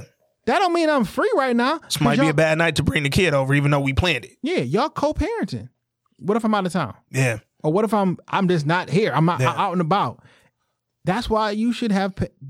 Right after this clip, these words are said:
Speaker 1: children with people who you are in a relationship with, a committed relationship with.
Speaker 2: Yeah.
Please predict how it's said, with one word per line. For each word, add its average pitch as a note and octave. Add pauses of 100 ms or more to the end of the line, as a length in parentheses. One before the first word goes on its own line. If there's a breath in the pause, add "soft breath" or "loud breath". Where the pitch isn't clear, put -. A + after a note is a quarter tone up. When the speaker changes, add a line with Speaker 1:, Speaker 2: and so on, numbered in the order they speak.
(300)
Speaker 1:
children A3
with F3+
people G#3+
who A3
you A3
are G3+
in G3
a F3+
relationship E3+
with, C#3
a D3+
committed F3+
relationship D#3+
with. D3
Speaker 2:
Yeah. C3